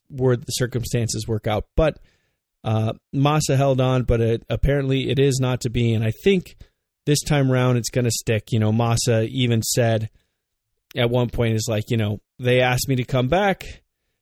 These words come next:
and, uh, I said I would, and, uh, that, you know, if they ask again, I'm gonna say no." So, I, you know, I can understand where he's coming from. He's had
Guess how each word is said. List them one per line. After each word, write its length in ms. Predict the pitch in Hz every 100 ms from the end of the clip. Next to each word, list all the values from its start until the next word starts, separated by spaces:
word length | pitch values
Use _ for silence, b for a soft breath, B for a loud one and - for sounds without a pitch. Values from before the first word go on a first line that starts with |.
| _ _
and, 460 | 113 117 113 110 107
uh, 240 | 107 107
I 120 | 69
said 220 | 123 135 117
I 80 |
would, 460 | 117 135 170 170 156 - - _ _ _
and, 520 | 117 117 117 117 117
uh, 360 | 113 110 110 104 - _ _ _ _ _ _ _ _ _ _
that, 320 | 127 113 110 -
you 120 | 139
know, 120 | 107
if 60 | 104
they 160 | 131 127
ask 240 | 120 -
again, 260 | 123 117 113
I'm 120 | 113
gonna 200 | 113 107
say 180 | - 101
no." 240 | 87 - - _ - _ _ _ _ _
So, 380 | - 160 151 143
I, 300 | - 175 -
you 160 | 208 175
know, 120 | 135
I 140 | 143
can 180 | 143 147
understand 440 | 139 127 139 131
where 80 | 127
he's 120 | 120 -
coming 260 | 127 120
from. 400 | - 127 123 123 -
He's 280 | 127 127
had 320 | 139 127 127